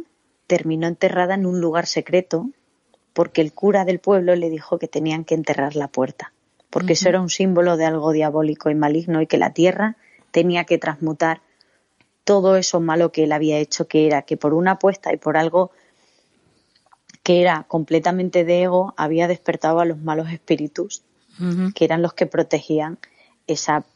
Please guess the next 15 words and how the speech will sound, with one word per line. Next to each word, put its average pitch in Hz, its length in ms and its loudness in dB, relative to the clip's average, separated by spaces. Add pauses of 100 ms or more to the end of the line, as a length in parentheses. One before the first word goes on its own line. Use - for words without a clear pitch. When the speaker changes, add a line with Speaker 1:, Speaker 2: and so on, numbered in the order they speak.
(160)
Speaker 1:
esa 170 320 -2
parte - 340 -2
del 160 180 2
ego 165 200 0
y 165 120 0
eran 165 180 0
las 165 120 -4
que - 140 -2
despertaban 156 640 0
ese 202 340 2
ego 180 420 2
interno 185 460 -2
que 175 120 0
todos 165 240 -4
tenemos. 190 540 -4